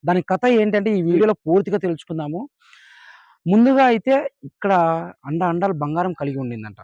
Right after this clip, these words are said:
ఒకానొకప్పుడు. So ఆ బంగారం ఏమైందంటే కొందరు దుండగులు వచ్చేసి ఆ నందీశ్వరుని పగలగొట్టి ఆ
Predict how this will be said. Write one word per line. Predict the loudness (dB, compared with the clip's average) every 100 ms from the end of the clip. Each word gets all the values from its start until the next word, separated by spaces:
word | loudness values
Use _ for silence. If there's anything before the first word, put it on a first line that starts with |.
| -20 _ _ -12
ఒకానొకప్పుడు. | -4 -2 -2 -4 -8 -12 -14 _ _ _ -6
So | 2 4 4 0
ఆ | -2 0
బంగారం | 2 2 2 4 4
ఏమైందంటే | 4 4 2 0 0 0 0 -2 -10 _ _ _ -6
కొందరు | -4 -2 -2
దుండగులు | 0 2 2 2
వచ్చేసి | 0 -4 -2 -2 -2 -6 _ _ _ -2
ఆ | 2 2
నందీశ్వరుని | 2 2 2 2 0 0 -4
పగలగొట్టి | -2 -2 -2 -2 -2 -4
ఆ | -4